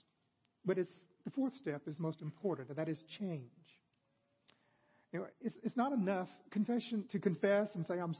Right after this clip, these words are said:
sorry," or to, to ask for forgiveness, and it just be that. You have to take that commitment to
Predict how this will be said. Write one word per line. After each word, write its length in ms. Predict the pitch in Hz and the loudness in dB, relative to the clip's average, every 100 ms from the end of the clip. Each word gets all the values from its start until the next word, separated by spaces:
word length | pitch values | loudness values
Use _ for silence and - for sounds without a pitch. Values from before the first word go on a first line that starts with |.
| - | -2
sorry," 380 | 175 185 190 | 0 2 2
or 40 | 165 | 0
to, 140 | 147 - - - | -2 -6 -12 -4
to 60 | |
ask 180 | 165 170 | -2 -2
for 80 | 160 | -6
forgiveness, 520 | - 156 233 139 143 - - _ _ _ _ _ _ _ | -2 0 0 -2 -12 -18 -20 _ _ _ _ _ _ _
and 120 | 175 170 | 0 0
it 120 | 147 | 2
just 220 | 180 - | 0 2
be 140 | 165 | 2
that. 340 | 156 196 123 113 - _ _ _ | 2 0 -4 -8 -16 _ _ _
You 120 | 175 160 | 0 2
have 280 | 180 220 | 2 2
to 80 | - | -2
take 260 | - 190 - | 0 0 0
that 140 | - | -4
commitment 560 | - 165 220 156 165 | 0 2 2 2 -4
to 100 | 165 | -4